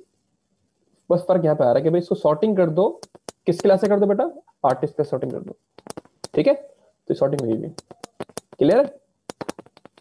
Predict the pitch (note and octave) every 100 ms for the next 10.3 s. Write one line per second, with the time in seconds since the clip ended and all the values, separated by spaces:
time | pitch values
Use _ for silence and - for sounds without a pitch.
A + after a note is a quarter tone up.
0 | _ - _ _ _ _ - B2+ B2+ -
1 | - - _ _ _ _ _ _ _ _
2 | _ _ _ _ _ _ _ _ _ _
3 | _ _ _ _ _ _ _ _ _ _
4 | _ _ - - - E3+ F3+ F3 - F3+
5 | - - D3 - C#3 - C3+ D#3+ D#3+ D#3+
6 | D#3+ D3 D#3+ - C#3+ C#3 C3+ - C#3 C3+
7 | C#3 C#3 F3+ - C#3 - - - - -
8 | - - F#3 - _ - - - D3+ D3+
9 | C#3 C#3 E3 E3 C#3+ D3+ E3 D3 C#3+ F3
10 | F3 D#3